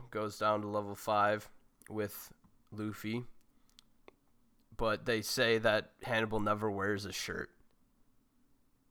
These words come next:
even in the freezing level five. So he has to maintain his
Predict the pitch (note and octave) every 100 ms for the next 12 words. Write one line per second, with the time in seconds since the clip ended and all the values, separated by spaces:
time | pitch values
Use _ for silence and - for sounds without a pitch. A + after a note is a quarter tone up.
0 | _ _ A#2 A2+ A2+ A2 G#2+ G#2+ G#2 -
1 | - A2+ A2+ G#2+ A2 G#2+ G2+ G2 - _
2 | - G#2+ G#2 G2+ F#2 - - - D2+ -
3 | _ _ _ _ _ _ _ _ _ _
4 | _ _ _ _ _ _ _ - - A2
5 | G#2 A2 G#2 A2 A2+ - A2 G#2+ G#2 G2
6 | - G#2 G#2+ A2 G#2